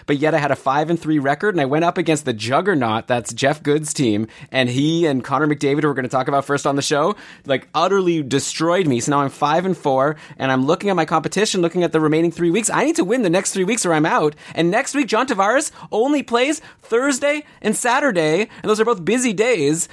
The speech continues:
So by dropping or, like, dumping Tavares and getting two San Jose guys who play three times, I'm gaining, like, a whole bunch of games. So for me, it was just a straight up, like, I think that this will help me next week, and I'll regret it in the future. But, like, you know, I'm gonna let future Elon deal with that, because I think if I lose next week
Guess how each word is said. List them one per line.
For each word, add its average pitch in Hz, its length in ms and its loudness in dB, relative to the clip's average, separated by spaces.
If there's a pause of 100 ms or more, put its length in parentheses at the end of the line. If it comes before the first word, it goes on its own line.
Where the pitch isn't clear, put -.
(120)
So 180 180 -2
by 170 240 0
dropping 170 800 -2
or, 156 120 2
like, 143 360 -2
dumping 170 280 0
Tavares 175 380 0
and 156 80 0
getting 156 340 2
two 165 200 0
San 160 220 0
Jose 156 240 0
guys 170 200 0
who 156 60 -8
play 156 160 0
three 151 200 -2
times, 196 260 0
I'm 170 100 2
gaining, 156 180 2
like, 165 120 0
a 139 60 2
whole 151 260 0
bunch 151 240 0
of 139 80 -4
games. 143 260 0
So 127 60 -6
for - 120 -2
me, 160 120 2
it 190 40 0
was 160 140 0
just 143 140 -6
a 143 40 -2
straight 160 440 0
up, 147 280 -2 (280)
like, 139 280 -2
I 135 240 0
think 160 500 -2
that 135 380 0
this 139 160 -4
will 151 100 0
help 139 140 0
me 139 120 2
next 143 280 -2
week, 247 240 -2
and 151 80 0
I'll 135 200 2
regret 127 320 0
it 143 80 0
in 131 100 0
the 131 80 2
future. 214 460 0
But, 151 340 -2
like, 143 160 2
you 139 60 -2
know, 139 60 2
I'm 135 80 2
gonna 156 100 4
let 139 120 0
future 165 300 0
Elon 131 320 2
deal 123 160 -2
with 123 140 0
that, 135 240 2
because 131 180 -4
I 120 80 0
think 135 160 -2
if 131 80 -4
I 131 60 0
lose 127 260 -2
next 127 220 -4
week 135 200 -4